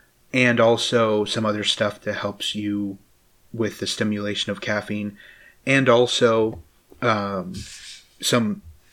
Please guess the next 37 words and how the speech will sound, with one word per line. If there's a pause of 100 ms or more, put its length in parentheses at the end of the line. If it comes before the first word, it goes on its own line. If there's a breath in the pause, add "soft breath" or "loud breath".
nitric
oxide,
which
helps
with
blood
flow
in
the
body,
which
helps (440 loud breath)
the
blood (560)
get
delivered
to
your
muscles,
'cause
everything, (560)
uh, (560)
is
opened
up,
you
know,
and,
uh, (1500 soft breath)
all
the
blood
is
gonna
be
delivered
there